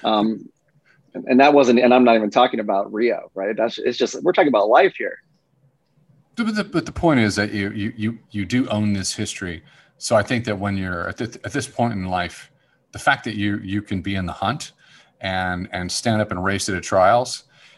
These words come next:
Speaker 2: is, um, it's clearly a story. It's, it's inspiring. And the interesting thing is that, you know, I go to the Swim Swam comments, so sometimes they can be brutal, but, uh,
Speaker 1: <laughs>
Speaker 2: I really felt some,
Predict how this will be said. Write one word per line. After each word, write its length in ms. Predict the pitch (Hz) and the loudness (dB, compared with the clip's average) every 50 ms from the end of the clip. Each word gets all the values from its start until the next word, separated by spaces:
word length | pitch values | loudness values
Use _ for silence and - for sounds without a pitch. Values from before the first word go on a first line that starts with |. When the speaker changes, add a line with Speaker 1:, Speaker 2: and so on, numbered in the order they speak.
| _ _ - | _ _ -6
Speaker 2:
is, 340 | 113 104 101 98 - - | -4 -2 -2 -2 -2 -2
um, 420 | 104 98 92 90 90 87 85 90 - - | -2 -2 -2 -2 -2 -4 -6 -8 -10 -10
it's 120 | 98 - | -10 -10
clearly 440 | - - - 147 147 147 143 139 123 | -8 -4 -2 0 0 2 2 2 0
a 40 | 107 | 0
story. 640 | - - - 123 104 104 104 101 101 95 98 - | 0 -2 -2 -2 0 0 2 2 0 0 -2 -4
It's, 220 | - - - - - - | -6 -8 -8 -8 -8 -8
it's 160 | 104 104 - | -10 -8 -6
inspiring. 800 | 107 98 - - - 123 107 104 104 104 101 101 98 98 98 95 | -6 -6 -6 -2 0 2 2 4 4 2 2 0 -2 -4 -4 -6
And 500 | - 101 101 95 95 92 92 92 90 87 - - - - - _ _ | -6 -4 -4 -4 -2 -2 -4 -4 -6 -8 -12 -16 -20 -20 -20 _ _
the 120 | - 143 139 | -6 -4 -2
interesting 400 | 165 165 - 190 - - 160 135 | -2 -2 -2 -2 -2 -2 -2 0
thing 220 | - 120 107 101 | 0 0 0 0
is 160 | 95 95 87 | 0 0 0
that, 180 | 104 101 98 104 | 2 2 2 2
you 100 | 101 98 | 2 0
know, 260 | 95 95 98 107 - - | 0 2 2 0 0 -2
I 60 | 101 | -4
go 140 | 98 113 113 | -2 0 0
to 60 | 113 | 0
the 100 | 101 104 | 0 -2
Swim 260 | - - 131 120 113 | -2 0 0 0 0
Swam 280 | 107 - 135 113 98 90 | 0 0 0 0 0 0
comments, 440 | - - 107 107 98 90 92 95 - | 0 2 2 2 2 0 -2 -4 -4
so 80 | 110 | -4
sometimes 500 | 104 - - 147 143 117 - 127 107 95 | -4 -2 0 0 0 0 0 0 0 0
they 120 | 104 104 92 | 0 -4 -4
can 120 | - 95 | -4 -4
be 80 | 90 92 | -6 -6
brutal, 540 | 82 95 101 104 107 104 95 90 87 - _ - - - - _ _ | -4 -2 -2 0 0 0 -2 -4 -6 -10 _ -20 -20 -20 -20 _ _
but, 300 | - 101 95 - - - | -6 -6 -6 -6 -2 0
uh, 340 | 107 98 95 95 95 95 92 - - - - | 2 4 4 4 4 2 0 -2 -4 -4 -4
Speaker 1:
<laughs> 200 | - 277 - - | -6 -10 -4 0
Speaker 2:
I 60 | 117 | 0
really 280 | 113 107 127 147 160 160 | 2 2 4 4 4 2
felt 380 | - - 135 117 120 120 120 - | 2 4 4 6 6 4 4 0
some, 320 | - - 131 113 113 | -2 0 0 0 0